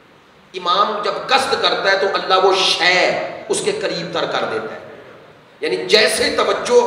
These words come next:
मासूम करता है, इमाम करता है, तो हिजाब हट जाते हैं और वो शय खुद हाजिर होती है जब इमाम कस्द करे। क्या कहना चाहता हूँ,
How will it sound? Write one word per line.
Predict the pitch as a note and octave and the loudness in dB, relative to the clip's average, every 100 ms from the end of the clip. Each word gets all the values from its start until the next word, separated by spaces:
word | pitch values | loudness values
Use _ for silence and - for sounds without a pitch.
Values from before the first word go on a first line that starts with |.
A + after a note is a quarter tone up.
| - G#3+ | 2 -2
मासूम | G#3 - G#3 A3 | -2 0 0 0
करता | G#3+ G3 - G#3+ | 0 -2 0 0
है, | G3+ G#3 F#3+ - - - - - | 2 0 -2 -2 -6 -12 -18 -4
इमाम | F#3 F3+ A#3 - - | -2 2 2 2 0
करता | G3 - | 0 0
है, | G3+ G3 F#3+ F#3+ - - | 2 2 2 0 -4 -4
तो | F#3+ | -4
हिजाब | D3+ E3 D#3 D3 C#3 C#3+ | -2 0 0 2 0 -2
हट | |
जाते | - A2+ - - | -4 -6 -8 -10
हैं | - - - _ _ E3+ | -14 -20 -20 _ _ -8
और | |
वो | - F3 | -4 -4
शय | E3+ E3+ A3 C4 C#4 - - - - | -2 2 4 4 4 2 -4 -10 -4
खुद | F#3 - | -2 0
हाजिर | E3+ D#3+ D#3+ C#3+ | 0 0 0 -2
होती | C3 - C#3 | -6 -6 -8
है | - | -6
जब | D3 D#3 | -6 -6
इमाम | C#3+ D#3 - | -4 -4 -4
कस्द | - G#3 - - | -4 -4 -6 -6
करे। | A2 G2+ - - - - - - | -6 -6 -8 -14 -20 -20 -20 -14
क्या | D3+ D3+ | -8 -6
कहना | D3+ C#3 B2+ | -6 -6 -6
चाहता | A#2+ A2 G#2 G2+ | -6 -6 -6 -6
हूँ, | - | -8